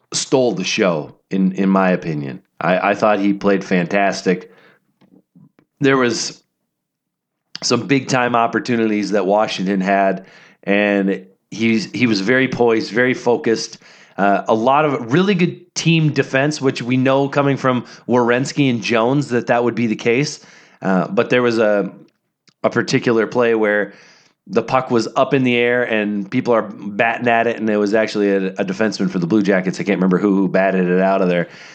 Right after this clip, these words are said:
So a lot of, a lot of very good awareness around the net for the Columbus Blue Jackets. But the Blue Jackets managed to get back on the board with a Wennberg goal,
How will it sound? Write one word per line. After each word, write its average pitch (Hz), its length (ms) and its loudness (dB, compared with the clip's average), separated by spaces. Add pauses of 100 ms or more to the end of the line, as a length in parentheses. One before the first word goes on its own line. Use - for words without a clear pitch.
So 98 460 0 (280)
a 117 60 0
lot 127 560 0
of, 117 480 0 (1300)
a 110 40 -4
lot 143 220 2
of 156 100 -4
very 139 300 0
good 127 440 -2
awareness 120 580 0
around 107 340 0
the 107 60 -4
net 104 260 -2
for 101 120 -6
the 90 80 -6
Columbus 92 380 -2
Blue 92 200 2
Jackets. 82 380 -4
But 101 240 0 (340)
the 117 100 2
Blue 143 240 2
Jackets 165 500 0 (180)
managed 165 540 0
to 135 100 0
get 151 240 0
back 175 220 0
on 160 140 2
the 143 60 0
board 139 260 0
with 127 140 -4
a 117 40 -2
Wennberg 131 580 0
goal, 120 360 0